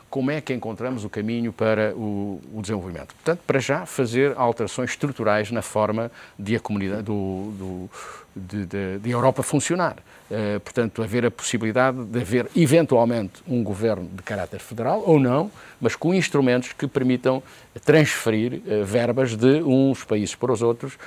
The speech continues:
como existe num Estado federal. Mas, fundamentalmente, o que, a ideia que, que deixou presente o ministro, o ex-ministro Teixeira dos Santos era que,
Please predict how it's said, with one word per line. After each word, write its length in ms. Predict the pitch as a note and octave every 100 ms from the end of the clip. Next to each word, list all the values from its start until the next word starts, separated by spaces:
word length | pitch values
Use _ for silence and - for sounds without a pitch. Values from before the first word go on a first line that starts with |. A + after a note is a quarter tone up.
| -
como 180 | - D#3+
existe 320 | A#2 A#2+ -
num 80 | C3+
Estado 260 | A#2 G#2 F#2+
federal. 440 | - A2+ E2 - - - - -
Mas, 200 | D3 D3+
fundamentalmente, 880 | - G#3 G3+ D#3+ B2 G2+ F2 F2+ B2
o 40 |
que, 300 | G#2+ - B2
a 100 | A#2+
ideia 400 | B2 A#2+ E3+ D3
que, 480 | A2+ - A2+ G#2 G2+ -
que 140 | -
deixou 400 | G#2+ G2+ - B2+
presente 500 | A#2 E2 G2 F#2 E2+
o 220 | F2+ F2 F2+
ministro, 320 | F#2+ D#2 B2
o 140 | G2
ex-ministro 380 | G2+ - G2 -
Teixeira 260 | G2 - G2
dos 100 | -
Santos 300 | C3 C#3+ - - - - - -
era 260 | C#3+ C3
que, 380 | B2 - C#3